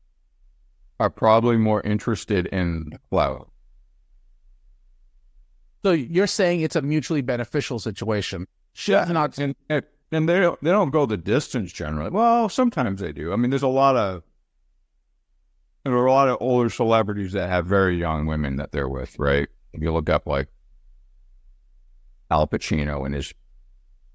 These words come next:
Speaker 1: he's eighty and his wife or girlfriend's, like, forty. Right?
Speaker 2: Oh, is she? I didn't know.
Speaker 1: Yeah. I mean, I think that happens a lot. Um, why they're with them.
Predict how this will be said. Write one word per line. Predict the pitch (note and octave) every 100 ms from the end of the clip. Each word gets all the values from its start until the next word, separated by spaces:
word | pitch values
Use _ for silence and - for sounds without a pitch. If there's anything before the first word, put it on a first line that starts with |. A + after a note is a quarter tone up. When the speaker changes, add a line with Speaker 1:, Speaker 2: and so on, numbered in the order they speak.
| -
Speaker 1:
he's | - -
eighty | G2 F#2 E2 D2+ C#2
and | C#2
his | C#2 - - _ _ _ _ _ -
wife | D2+ C#2+ -
or | D2
girlfriend's, | D2 C#2 C#2 C#2+
like, | C#2
forty. | - G#2+ E2+ B1+ - - _ _ _
Right? | -
Speaker 2:
Oh, | D#3
is | A#2+
she? | - B3 -
I | B2+
didn't | A#2
know. | E2+ -
Speaker 1:
Yeah. | F#2 E2 - _ _ - - _ _ _ - _ _ _ _ _ _ -
I |
mean, | C3
I | B2
think | C3
that | A#2+ G#2
happens | A2+ G2+ G2
a | E2
lot. | D2+ D#2+ C#2 C2+ - _ _ _ _ _ _ _ _ -
Um, | D#2 D2 C#2 C#2 C#2 C2+ - _ - _ _ - - _ _ - _ _ _ _ _ - _ _
why | F2+ E2+ E2+
they're | F2
with | F2 E2+
them. | E2+ D#2 D#2 D2+